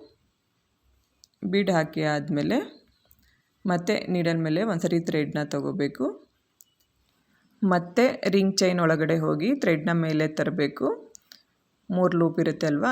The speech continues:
ಎರಡು ಲೂಪಲ್ಲಿ ಒಂದು ಸಾರಿ, ಎರಡು ಲೂಪಲ್ಲಿ ಒಂದು ಸಾರಿ ಥ್ರೆಡ್‌ನ ಆಚೆ ತೊಗೊಂಬಂದು ಒಂದು ಡಬಲ್ ಕ್ರೋಶೆ ಕಂಬ ಹಾಗೆ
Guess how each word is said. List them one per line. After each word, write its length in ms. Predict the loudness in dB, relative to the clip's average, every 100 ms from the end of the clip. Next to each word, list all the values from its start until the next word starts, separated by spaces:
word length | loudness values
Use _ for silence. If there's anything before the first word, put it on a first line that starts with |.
| 2
ಎರಡು 260 | 2 2
ಲೂಪಲ್ಲಿ 340 | -2 0 0 0
ಒಂದು 240 | 0 -2
ಸಾರಿ, 300 | 0 0 2 -2 -6 -20 _ _ _ -8
ಎರಡು 260 | -2 0 0
ಲೂಪಲ್ಲಿ 340 | -4 -2 -2
ಒಂದು 220 | 0 0 2
ಸಾರಿ 220 | 2 0 -4
ಥ್ರೆಡ್‌ನ 360 | 0 0 2 2
ಆಚೆ 260 | 2 0 -2
ತೊಗೊಂಬಂದು 520 | -2 -2 -2 -2 0
ಒಂದು 180 | 0 0
ಡಬಲ್ 280 | 0 2 0
ಕ್ರೋಶೆ 300 | 0 -4 -4
ಕಂಬ 320 | -4 -4 0 0 0
ಹಾಗೆ 420 | -2 0 0 0